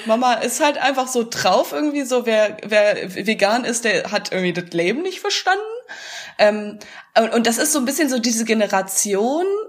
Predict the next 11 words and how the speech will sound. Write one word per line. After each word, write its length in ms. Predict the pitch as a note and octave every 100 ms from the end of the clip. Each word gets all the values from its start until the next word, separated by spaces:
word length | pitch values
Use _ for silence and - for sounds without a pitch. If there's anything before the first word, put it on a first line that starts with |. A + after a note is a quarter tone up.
| -
glaub 300 | E4+ F4 E4+
ich 180 | E4
noch, 340 | D#4 E4+ F4+ - - - -
die 160 | A#3+
dafür 640 | A#3 A3+ A#3 A#3+ A#3 A3 F#3+
wirklich 500 | G#3 B3 C4+ - G3+
nicht 260 | G3 A#3
so 120 | - B3+
richtig, 640 | G#3+ F3+ - C4 C4+ -
das, 140 | B3 A3+ - - -
das, 140 | -